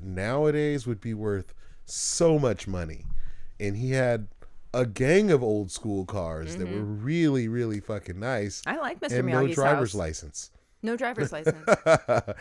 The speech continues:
Speaker 2: It's
Speaker 1: his house, yeah, his house was awesome. Like,
Speaker 2: Everything was
Speaker 1: like
Speaker 2: great
Speaker 1: a
Speaker 2: over
Speaker 1: very,
Speaker 2: there.
Speaker 1: like, uh, zen.
Speaker 2: Yeah.
Speaker 1: Like, it was very cool.
Speaker 2: I was
Speaker 1: Like,
Speaker 2: really, like, looking at that fence going, like, "That is a really cool fence."
Speaker 1: Mm-hmm.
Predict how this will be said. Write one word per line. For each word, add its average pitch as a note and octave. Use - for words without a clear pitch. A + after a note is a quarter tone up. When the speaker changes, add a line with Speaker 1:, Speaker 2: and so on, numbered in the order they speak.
Speaker 2:
It's D3+
Speaker 1:
his E3+
house, E3+
yeah, G3+
his B2
house D#3
was C3+
awesome. C#3+
Like, E3+
Speaker 2:
Everything A3+
was F#3+
Speaker 1:
like -
Speaker 2:
great F#3
Speaker 1:
a -
Speaker 2:
over G#2+
Speaker 1:
very, B2
Speaker 2:
there. B2+
Speaker 1:
like, A2+
uh, G2
zen. G#2
Speaker 2:
Yeah. E3+
Speaker 1:
Like, F#2+
it A#2
was A2
very B2
cool. D#2+
Speaker 2:
I -
was -
Speaker 1:
Like, E2+
Speaker 2:
really, A3+
like, F#3
looking F#3
at F3+
that C3+
fence G3
going, E3
like, D#3
"That A#3+
is B3+
a F3+
really D#3+
cool E3+
fence." F#2+
Speaker 1:
Mm-hmm. G#2